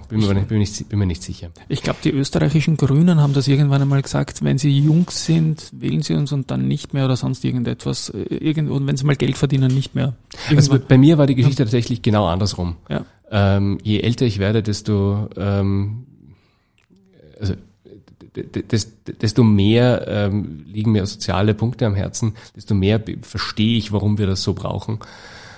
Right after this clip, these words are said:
Speaker 1: Äh, desto lieber zahle ich fast Steuern. Also als ich wenig verdient habe
Speaker 2: Also bis auf das gerne Steuern zahlen bin ich voll bei dir. <laughs> Bin ich, aber soziale Marktwirtschaft klingt super, ist mir persönlich auch ein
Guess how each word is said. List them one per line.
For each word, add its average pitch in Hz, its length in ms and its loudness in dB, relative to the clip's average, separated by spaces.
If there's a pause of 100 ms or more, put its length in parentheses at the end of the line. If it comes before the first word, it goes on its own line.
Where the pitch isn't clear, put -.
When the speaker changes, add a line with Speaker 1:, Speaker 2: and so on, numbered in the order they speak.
(220)
Speaker 1:
Äh, 101 340 2
desto 117 280 0
lieber 123 340 2
zahle 95 240 -2
ich 113 100 -6
fast - 260 -6
Steuern. 85 540 -4 (160)
Also 104 160 -4
als 110 140 2
ich 113 260 0
wenig 127 380 2
verdient 123 380 0
habe 123 200 -2
Speaker 2:
Also 147 140 -16
bis 147 180 2
auf 147 160 2
das 143 160 4
gerne 127 260 2
Steuern - 380 0
zahlen 139 240 6
bin 165 140 8
ich 180 100 8
voll - 220 4
bei 160 80 6
dir. 190 880 2
<laughs> 220 80 4
Bin 185 80 8
ich, 180 100 6 (120)
aber 165 140 4
soziale 170 480 2
Marktwirtschaft 147 760 2
klingt 147 260 4
super, 151 540 2
ist - 260 -4
mir 151 220 -2
persönlich 143 460 -2
auch 139 100 -6
ein 131 320 -6